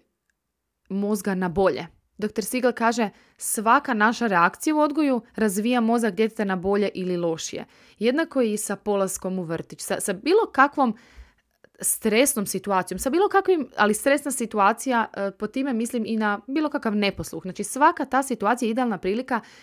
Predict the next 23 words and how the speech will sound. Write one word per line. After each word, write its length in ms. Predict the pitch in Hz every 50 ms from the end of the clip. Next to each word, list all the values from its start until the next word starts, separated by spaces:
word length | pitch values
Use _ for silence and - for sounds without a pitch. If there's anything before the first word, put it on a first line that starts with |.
| - - - _ _
da 160 | 170 190 185
damo 420 | 165 160 202 214 240 254 254 226
djetetu 500 | 185 190 196 214 220 - 226 - 220 208
maksimum, 920 | 196 196 196 196 202 226 - - - - 175 160 160 165 185 220 269 269 262 - - - _ _
da, 220 | - 175 165 185 - -
da 100 | 180 180
iz, 200 | 180 160 - - - - -
da 120 | 170 170 165
iz 160 | 160 - -
te 120 | 269 302
situacije 800 | 311 - 254 - - 190 196 196 202 214 208 - - 185 175 - -
se 240 | - - - 196
razvije 580 | 190 190 196 214 226 202 190 175 185 175 170 - -
najbolje 540 | 180 185 180 175 180 180 160 170 170 160 160
moguće. 500 | 156 143 143 147 - - - - - - - - _ _ _ _ _ _ _ _ _ _ _ _ _ -
I 280 | 208 208 202 196 - - - _ - - -
to 140 | 254 233 233
je 100 | 220 -
upravo 400 | - 220 220 233 220 202 190 - -
ono 220 | 185 196 190 185
što 180 | 175 - 185 175
želimo, 480 | 165 185 180 175 170 170 170 165 160 - _ _ _
e, 40 | _